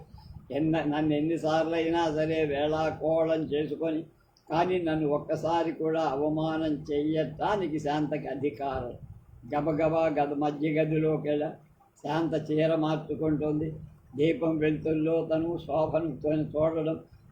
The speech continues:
శాంత సహించలేకపోయిందనుకుంటా, దగ్గరే ఉన్న స్విచ్ ఆఫ్ చేసింది.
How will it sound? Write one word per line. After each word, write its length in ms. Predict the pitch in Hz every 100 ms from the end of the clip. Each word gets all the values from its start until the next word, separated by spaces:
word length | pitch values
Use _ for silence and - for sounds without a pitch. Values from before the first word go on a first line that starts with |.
| -
శాంత 380 | 143 160 151 151
సహించలేకపోయిందనుకుంటా, 2500 | 139 143 160 160 160 156 151 160 160 160 151 - 156 156 156 160 160 151 151 165 - 151 147 156 156 - _ _ -
దగ్గరే 500 | 139 143 156 165 165
ఉన్న 300 | 156 160 160
స్విచ్ 380 | 151 165 156 156
ఆఫ్ 420 | 143 156 - -
చేసింది. 420 | 151 139 - -